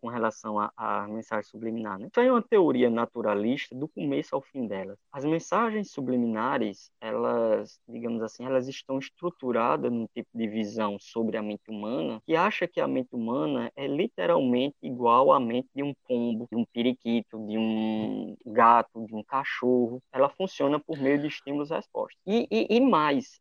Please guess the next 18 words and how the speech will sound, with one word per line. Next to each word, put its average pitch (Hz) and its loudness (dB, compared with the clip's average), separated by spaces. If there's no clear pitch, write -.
acha 170 -2
que 175 -6
você 160 0
consegue 156 -4
passar 147 -2
um 170 0
conteúdo, 185 2
que 127 -4
i-, 120 2
isso 117 -2
é 113 -2
o 113 -2
mais 127 4
absurdo 123 -2
pra 113 -8
mim, 107 -8
você, 170 2
de 160 -4